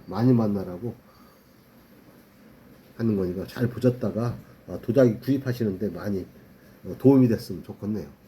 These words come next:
그럼 이 청옥시장 선생님은 앞으로 항상 얘기해요. 좋은 도자기 쪽으로 가야 한다.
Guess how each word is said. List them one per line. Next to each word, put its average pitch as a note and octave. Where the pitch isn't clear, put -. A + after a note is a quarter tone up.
그럼 G2
이 G2+
청옥시장 E3+
선생님은 F#2+
앞으로 B2
항상 F#3+
얘기해요. A2
좋은 E3+
도자기 B2+
쪽으로 G2
가야 G#2+
한다. G2+